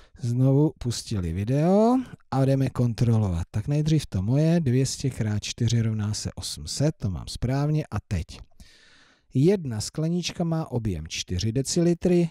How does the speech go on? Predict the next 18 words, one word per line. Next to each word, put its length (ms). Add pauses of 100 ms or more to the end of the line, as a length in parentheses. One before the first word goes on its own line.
(120)
dvě 240
skleničky. 760
Takže 300
objem 380
jedné 840 (580)
krát 540 (220)
dvě 260
skleničky 720
rovná 300
se 220
osm, 420
takže 300
dvě 300
skleničky 680
mají 340
objem 420 (340)
osm 680
decilitrů. 840